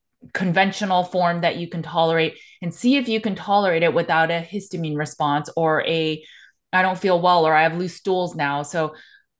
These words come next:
it is ideal to try to get the rainbow of meats in all of the animal products first as a reintroduction before you add plants.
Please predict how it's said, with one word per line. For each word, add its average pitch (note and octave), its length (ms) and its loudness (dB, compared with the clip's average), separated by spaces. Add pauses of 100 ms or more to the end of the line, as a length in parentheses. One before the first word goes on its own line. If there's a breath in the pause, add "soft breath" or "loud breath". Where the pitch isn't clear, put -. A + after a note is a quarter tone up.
(120)
it G#3 140 8
is F#3+ 220 4
ideal F#3 580 -2
to - 140 -12
try F#3 220 -4
to F3+ 100 0
get E3 300 -2
the E3+ 100 0
rainbow F3 420 -2
of D#3+ 120 -4
meats E3+ 380 -8
in D#3+ 140 -2
all E3 320 0
of D#3+ 160 -4
the D#3+ 360 -4
animal E3 480 -2
products D#3 640 -6
first F3 480 0 (200)
as F3+ 240 2
a F3 140 -2
reintroduction E3 920 -4
before E3 320 0
you D#3+ 360 -2
add D#3 240 0
plants. E3+ 520 -6